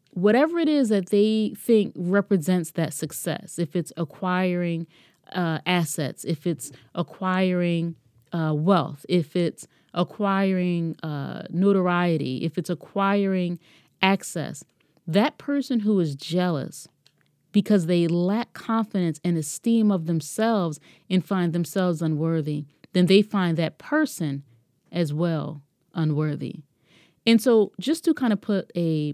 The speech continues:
pause really quickly, see, when someone is an expert at something, whether it's in athletics, whether it's in, uh, uh, entertainment,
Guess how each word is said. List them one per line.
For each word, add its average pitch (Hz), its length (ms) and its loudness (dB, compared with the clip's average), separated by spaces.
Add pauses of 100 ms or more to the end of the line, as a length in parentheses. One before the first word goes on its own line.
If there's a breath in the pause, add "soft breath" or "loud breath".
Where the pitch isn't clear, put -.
(100)
pause 190 680 0 (340)
really 156 240 -2
quickly, 156 540 -6 (1200 loud breath)
see, 302 180 4
when 262 140 6
someone 285 760 0 (160)
is 202 440 6
an 185 240 -2
expert 185 560 -2
at 165 180 -6
something, 160 580 -4
whether 180 360 0 (320 soft breath)
it's 180 220 2
in 170 180 0
athletics, 180 720 -2
whether 160 440 -2
it's 165 440 -6
in, 156 500 -2
uh, - 420 -12 (260)
uh, - 40 -18 (280)
entertainment, 208 880 2